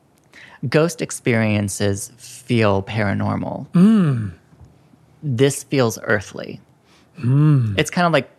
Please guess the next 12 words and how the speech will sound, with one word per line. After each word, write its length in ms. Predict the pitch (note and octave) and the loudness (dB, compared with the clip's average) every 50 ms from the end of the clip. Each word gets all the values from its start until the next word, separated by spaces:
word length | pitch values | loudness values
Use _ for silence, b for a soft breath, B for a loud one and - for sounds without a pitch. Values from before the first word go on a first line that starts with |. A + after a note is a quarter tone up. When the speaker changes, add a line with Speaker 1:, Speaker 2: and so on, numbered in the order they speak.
| - - - - | -20 -14 -6 -2
Speaker 1:
when 140 | D3 D3 C#3+ | 0 2 2
you 300 | C3+ B2+ B2 A#2+ A2 G2 - - | 4 4 2 2 0 -2 -4 -2
accidentally 640 | C3+ B2 A#2+ - - B2 A2+ - - A2 G#2+ G2+ | -2 -2 -2 -2 -4 -4 -4 -2 -2 -2 -2 -2
catch, 480 | G2 - - B2 A2 G#2 - - - - | -2 -4 -4 -2 -2 -2 -4 -6 -10 -8
like, 440 | G#2+ G#2+ G#2 G2+ G2 F#2+ G2 - - _ _ _ _ _ _ _ _ _ _ _ b b b b b b _ _ _ _ _ _ _ _ _ _ _ _ _ _ _ _ _ _ _ _ _ _ _ _ _ _ _ - - - | -2 0 0 0 0 -2 -4 -10 -20 _ _ _ _ _ _ _ _ _ _ _ b b b b b b _ _ _ _ _ _ _ _ _ _ _ _ _ _ _ _ _ _ _ _ _ _ _ _ _ _ _ -20 -14 -6
I 80 | - C#3+ | -4 -2
don't 100 | C3+ A2 | 0 0
know, 180 | G2 G2+ G2 G2 - | 0 0 -2 -2 -4
like, 140 | C3 B2+ - | -4 0 0
a 80 | C3 | -2
groundhog. 760 | A#2 G2+ - B2 A#2 A2 A2+ A#2 F#2+ - F#2+ - - - - - _ _ _ _ _ _ _ _ _ _ _ - | -2 -2 -2 0 0 2 2 0 -2 -4 -4 -4 -4 -6 -8 -12 _ _ _ _ _ _ _ _ _ _ _ -6
Like, 240 | D3+ B2 A2+ A#2 | -2 -2 -2 -2